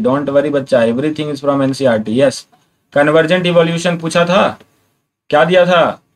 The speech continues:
Option? Flippers of penguin and dolphin दिया था, याद नहीं आ रहा सर, भूल गया। देखो ना, देखो, देखो, wings of क्या है? Butterfly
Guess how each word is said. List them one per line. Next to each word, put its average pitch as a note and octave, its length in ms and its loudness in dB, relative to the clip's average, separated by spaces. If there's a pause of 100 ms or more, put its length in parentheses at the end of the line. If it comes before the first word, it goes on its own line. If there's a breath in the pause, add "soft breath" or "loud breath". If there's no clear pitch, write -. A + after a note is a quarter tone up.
Option? C3+ 360 -2
Flippers C#3+ 440 -2
of D#3+ 200 2
penguin D3+ 340 0
and D#3+ 160 -2
dolphin D#3 340 0
दिया D3 200 2
था, F#3 320 0 (800)
याद B2+ 240 2
नहीं B2+ 160 2
आ A#2 100 2
रहा A2+ 120 -2
सर, A2 160 -4
भूल A#2+ 220 -4
गया। G#2 200 -4
देखो E3 360 0
ना, G3 200 -4
देखो, A#3 380 -8 (1900)
देखो, C3 400 -4 (220)
wings D3+ 400 -2
of D3+ 220 4
क्या E3 140 4
है? F3 240 0 (160)
Butterfly C#3+ 480 -2